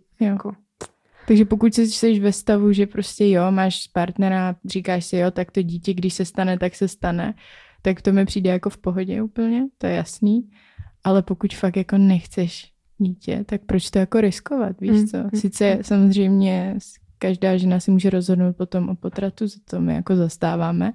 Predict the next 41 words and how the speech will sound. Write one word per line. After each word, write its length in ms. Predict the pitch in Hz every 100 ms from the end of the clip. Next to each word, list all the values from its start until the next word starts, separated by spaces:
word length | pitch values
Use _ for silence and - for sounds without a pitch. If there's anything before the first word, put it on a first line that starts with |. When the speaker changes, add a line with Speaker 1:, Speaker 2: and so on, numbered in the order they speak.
| _
Speaker 1:
ale 240 | 185 185 190
zároveň 500 | 196 185 185 190 190
furt 240 | - 185
zastávám 500 | 190 - 190 185 185
to, 140 | 180 185
že 440 | 190 185 180 196 - _ _
bychom 300 | 185 180 196
se 140 | 185 190
jako 200 | 180 190
měli 280 | 185 185 185
snažit 380 | 185 185 185
se 100 | -
tomu 220 | 180 190 185
samozřejmě 580 | 185 185 180 180 185
vyvarovat. 640 | 180 180 180 220 175 165 175 -
Speaker 2:
Nikdo 260 | 180 - 175
nechce 300 | 180 - 180
jít 100 | 175
na 120 | 175
potrat. 380 | 185 175 - - - _ _
Speaker 1:
A 80 | 190
nebrat 520 | 196 185 190 185 -
to 120 | 196
tak, 240 | - 180 175
že 120 | 180
no, 260 | 160 170 180 175
tak 280 | - - -
pf. 340 | - - - _ _ _ _ _
Speaker 2:
Keď 160 | - 185
vám, 340 | 196 196 190 - -
díky 200 | 196 185
bohu, 160 | 185 190
já 80 |
jsem 140 | 175 190
se 100 | 185
s 40 |
ním 120 | 185
ještě 220 | 185 - 180
jako 180 | -
nestretla, 580 | 185 170 - 185 185 175 -
ale 800 | 185 180 180 175 175 175 175